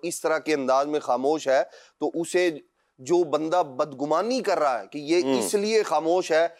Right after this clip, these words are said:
Speaker 1: کہ لوگ اس کو کہیں گے کہ جی یہ بڑا پہنچا ہوا ہے، بڑا روحانیت والا ہے اور یوں ہے، وہ ہے، یہ تو خالصتاً بدگمانی ہے مسلمان کے بارے میں۔
Speaker 2: جی۔
Speaker 1: تو فکر ان لوگوں کو کرنا چ-، کرنی چاہیے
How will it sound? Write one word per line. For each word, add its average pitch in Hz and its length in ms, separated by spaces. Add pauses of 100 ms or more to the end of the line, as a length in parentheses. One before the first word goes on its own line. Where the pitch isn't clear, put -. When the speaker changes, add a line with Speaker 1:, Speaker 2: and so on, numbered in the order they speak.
(180)
Speaker 1:
کہ 160 80
لوگ 156 340
اس 151 120
کو 151 140
کہیں 135 300
گے 143 100
کہ 135 140
جی 127 120
یہ 131 160
بڑا 127 340
پہنچا 120 440
ہوا 127 260
ہے، 120 80
بڑا 120 240
روحانیت 117 540
والا 120 300
ہے 123 120 (340)
اور 123 200
یوں 127 340
ہے، 123 80
وہ 127 320
ہے، 131 60 (280)
یہ 143 220 (140)
تو 180 60
خالصتاً 147 840
بدگمانی 143 640
ہے 147 60
مسلمان 117 480
کے 110 80
بارے 101 240
میں۔ 101 80 (160)
Speaker 2:
جی۔ 104 180
Speaker 1:
تو 165 120 (240)
فکر 214 320 (140)
ان 247 220
لوگوں 220 300
کو 196 140
کرنا 165 280
چ-، - 180
کرنی 160 280
چاہیے 143 520